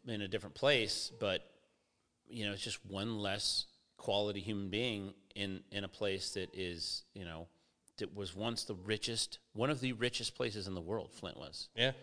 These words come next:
Speaker 1: Within the last century, like, legit.
Speaker 2: Within the
Speaker 1: Like,
Speaker 2: last half century,
Speaker 1: well, that's what I'm
Speaker 2: really.
Speaker 1: saying.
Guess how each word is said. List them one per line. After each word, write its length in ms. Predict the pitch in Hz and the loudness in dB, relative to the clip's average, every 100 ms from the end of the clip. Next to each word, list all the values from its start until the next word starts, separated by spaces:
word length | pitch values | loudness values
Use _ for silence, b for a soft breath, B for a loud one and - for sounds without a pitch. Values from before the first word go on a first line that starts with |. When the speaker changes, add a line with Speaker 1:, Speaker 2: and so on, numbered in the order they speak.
| B - | B 2
Speaker 1:
Within 600 | 139 - 165 185 165 - b b b b b _ - | 2 8 10 10 8 0 b b b b b _ 0
the 100 | 139 | 2
last 380 | 123 123 123 - | 8 6 8 6
century, 440 | 131 135 80 - - - - - | 6 2 -4 -10 -18 -20 -20 -2
like, 240 | 110 101 - | 2 2 0
legit. 800 | 120 113 110 123 151 - - - | 4 4 6 10 10 10 0 -16
Speaker 2:
Within 220 | - 165 | 0 6
the 60 | 123 | 10
Speaker 1:
Like, 80 | 131 | 10
Speaker 2:
last 120 | 117 | 10
half 260 | - 135 - | 8 8 8
century, 360 | 110 87 - | 2 0 8
Speaker 1:
well, 100 | 147 | 10
that's 40 | 139 | 10
what 0 | |
I'm 20 | 160 | 8
Speaker 2:
really. 80 | |
Speaker 1:
saying. 240 | - 123 | 10 8